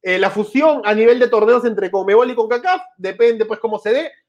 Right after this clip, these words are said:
Obviamente, hoy comienza la Copa de Oro y veremos cuáles son las calidades de los equipos del norte en ese contexto. Entonces, bajo todo ese ámbito, pues, hay que pensar un poco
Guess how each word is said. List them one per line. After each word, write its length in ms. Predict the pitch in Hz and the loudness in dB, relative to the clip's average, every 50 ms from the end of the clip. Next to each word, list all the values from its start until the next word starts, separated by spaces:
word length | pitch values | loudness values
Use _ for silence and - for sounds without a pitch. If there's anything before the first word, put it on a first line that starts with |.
| _ - | _ 0
Obviamente, 420 | 220 233 226 233 240 247 226 233 | 4 4 4 4 2 0 -2 -2
hoy 200 | - 233 247 247 | 0 0 0 2
comienza 280 | 226 240 240 247 233 247 | 2 0 0 -2 -2 -2
la 120 | 247 240 226 | -4 -2 -2
Copa 220 | 247 233 254 262 | -2 0 2 4
de 100 | 262 277 | 4 6
Oro 220 | 285 285 294 294 277 | 6 6 4 4 0
y 60 | 233 | -2
veremos 300 | 202 196 208 208 220 214 | -2 -2 -2 -4 -4 -4
cuáles 200 | 247 233 220 226 | -2 -4 -4 -4
son 120 | 240 240 | -4 -4
las 140 | 240 226 226 | -4 -4 -4
calidades 500 | - 202 185 185 202 208 214 220 214 - _ _ _ _ _ | -4 -6 -6 -6 -4 -4 -2 -4 -4 -6 _ _ _ _ _
de 100 | 196 202 | -6 -4
los 120 | 202 185 196 | -4 -4 -6
equipos 360 | 185 190 220 - 226 214 214 | -8 -10 -6 -4 -2 -2 -2
del 160 | 208 180 175 | -2 -6 -6
norte 260 | 160 151 - - 143 | -8 -8 -8 -8 -10
en 80 | 160 175 | -10 -10
ese 180 | 175 180 202 | -8 -8 -6
contexto. 400 | - 165 156 156 160 156 160 - | -6 -6 -6 -6 -8 -10 -8 -8
Entonces, 320 | 277 320 392 330 392 - - _ _ _ _ _ _ _ - | -6 -4 -4 -2 -4 -4 -6 _ _ _ _ _ _ _ -2
bajo 320 | 214 285 277 269 359 403 | 0 0 2 2 0 0
todo 140 | - 466 466 466 | 2 2 4 4
ese 180 | 427 - 320 294 | 4 2 2 0
ámbito, 440 | 294 277 240 226 226 180 214 208 208 | 0 0 0 -2 -2 0 0 0 2
pues, 220 | 220 294 294 - _ _ _ | 2 0 0 -2 _ _ _
hay 160 | - 302 330 | -4 -4 -2
que 80 | 349 269 | 0 0
pensar 300 | 220 220 220 285 285 285 | 0 2 2 2 0 0
un 120 | 262 220 | 0 0
poco 440 | 262 262 240 214 285 320 - _ | 0 0 0 0 -2 -6 -8 _